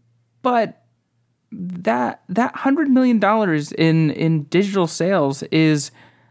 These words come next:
a lot more significant when you understand the economics of film distribution.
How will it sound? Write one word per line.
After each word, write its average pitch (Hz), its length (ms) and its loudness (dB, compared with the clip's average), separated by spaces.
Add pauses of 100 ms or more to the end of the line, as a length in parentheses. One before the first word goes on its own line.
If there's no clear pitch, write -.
(220)
a 165 60 -2
lot 190 240 2
more 294 440 2 (180)
significant 185 840 -2
when 143 120 0
you 147 100 0
understand 160 560 0
the - 140 -8 (180)
economics 165 580 0
of 135 180 -4
film 180 260 2
distribution. - 640 -8